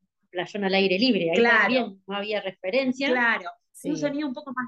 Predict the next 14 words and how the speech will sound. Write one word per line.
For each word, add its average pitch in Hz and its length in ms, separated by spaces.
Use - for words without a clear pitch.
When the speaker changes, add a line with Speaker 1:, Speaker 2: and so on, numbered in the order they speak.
Speaker 2:
direccionado, 220 1400
eh, 196 400
y 220 100
empezamos 262 460
a, 240 240
a 190 280
jugar 240 460
con 247 120
esto 262 280
de, 220 360
de, 185 80
de 170 180
los 185 220
metrónomos, 208 920